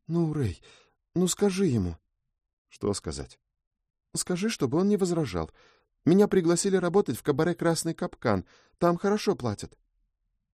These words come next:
И впервые за последний час мрачного равнодушия меня пронзила контрастная эмоция. Забурлила злость. Я представил, как Джо стоит на сцене полуодетая и развлекает толпу пьяниц.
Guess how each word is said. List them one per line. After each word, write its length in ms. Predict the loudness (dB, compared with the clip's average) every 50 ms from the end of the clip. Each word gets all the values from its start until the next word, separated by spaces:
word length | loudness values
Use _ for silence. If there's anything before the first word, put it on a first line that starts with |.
| _ _ _ _ _ _
И 120 | -2 0
впервые 500 | 0 0 0 2 2 2 2 0 0 0
за 140 | 0 0 2
последний 640 | 2 0 0 2 0 0 0 2 2 4 2 2 2
час 340 | 2 2 2 2 2 2
мрачного 500 | 0 2 2 2 2 0 -2 0 2 4
равнодушия 680 | 4 6 6 4 4 2 2 0 0 2 4 4 4 2 0 -8 -20 -2 2
меня 260 | 4 4 6 4 2
пронзила 480 | 4 4 4 4 4 4 4 4 4 4
контрастная 760 | 4 2 2 2 4 6 6 6 6 4 2 2 4 4 4
эмоция. 480 | 4 4 2 2 0 -4 -6 -8 -10 -14 _ _ -20 -20 -10
Забурлила 680 | -4 2 4 6 8 10 8 8 8 6 6 4 4 2
злость. 580 | 2 2 6 8 8 8 8 6 2 -6 -14 -20 _ _ _ _ _ 2
Я 240 | 4 6 6 6
представил, 640 | 4 4 2 2 2 0 0 2 4 6 6 6 4
как 220 | 4 2 2 2 2
Джо 280 | 0 4 6 6 6
стоит 320 | 6 4 2 2 0 0 0
на 140 | 0 0
сцене 420 | 0 -2 -2 2 4 4 4 4 2
полуодетая 800 | 2 2 4 4 6 4 4 4 2 0 0 0 0 0 0 -2 -6 _ _
и 100 | 2 4
развлекает 720 | 6 6 4 6 4 4 4 4 4 4 4 4 4 2
толпу 360 | _ 0 0 0 0 0 -2 0
пьяниц. 580 | 0 2 2 2 2 0 -4 -8 -12 -14 -14